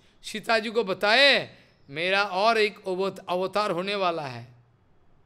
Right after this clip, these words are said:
मेरा और एक अवतार होने वाला है कलिकाल में, ये गौरांग स्वरूप।" तो ये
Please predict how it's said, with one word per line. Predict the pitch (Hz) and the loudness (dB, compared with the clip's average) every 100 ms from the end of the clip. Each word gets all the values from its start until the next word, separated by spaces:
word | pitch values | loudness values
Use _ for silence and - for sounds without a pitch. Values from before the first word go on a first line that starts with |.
| _ _ _ _ _ _ 175 | _ _ _ _ _ _ -4
मेरा | 226 269 269 | 2 4 4
और | 262 247 277 | 4 2 6
एक | 285 | 6
अवतार | 262 247 233 254 233 | 4 0 0 0 0
होने | 220 233 | 0 0
वाला | 226 220 202 | 0 2 2
है | 202 | 0
कलिकाल | 196 214 208 196 190 202 202 | -2 -2 0 0 0 0 -2
में, | 190 151 117 - - - | -6 -8 -10 -16 -20 -12
ये | 170 190 | -4 -2
गौरांग | 185 233 269 254 247 | 0 0 0 -2 -2
स्वरूप।" | 220 - 175 160 139 - - - - - - _ _ _ _ - - _ _ _ _ _ _ _ _ _ _ _ _ _ | -6 -4 -6 -6 -12 -18 -20 -20 -20 -20 -20 _ _ _ _ -20 -20 _ _ _ _ _ _ _ _ _ _ _ _ _
तो | 269 294 | 8 8
ये | 294 269 285 | 6 4 2